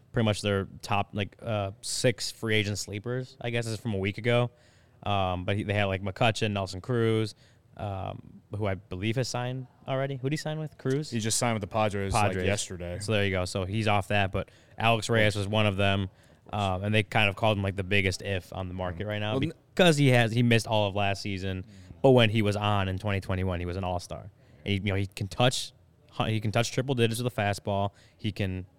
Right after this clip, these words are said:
Speaker 1: you know, he has a really awesome slider. Like, if it, like you said, if he can stay healthy,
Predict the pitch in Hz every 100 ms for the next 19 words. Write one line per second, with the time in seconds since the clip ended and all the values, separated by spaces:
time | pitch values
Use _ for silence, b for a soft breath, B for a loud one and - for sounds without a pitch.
0 | - 98 101 92 90 101 104 101 95 95
1 | 107 - 98 92 92 92 b b b -
2 | 110 107 95 - 107 - _ - 123 113
3 | 104 120 95 107 135 - 95 113 139 -
4 | 95